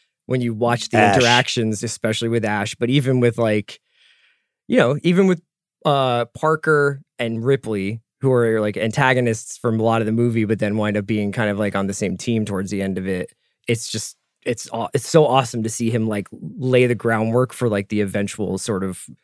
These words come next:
Speaker 1: the
Speaker 2: We
Speaker 1: decline
Speaker 2: see
Speaker 1: of
Speaker 2: Ash
Speaker 1: this
Speaker 2: going for the milk.
Speaker 1: Oh, yeah.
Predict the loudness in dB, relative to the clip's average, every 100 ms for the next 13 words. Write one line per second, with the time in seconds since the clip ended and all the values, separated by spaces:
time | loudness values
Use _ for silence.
0 | _ _ _ _ _ _ -2 2 4 6
1 | 6 6 6 4 4 2 0 0 0 2
2 | 4 4 2 -4 -12 -20 -4 0 2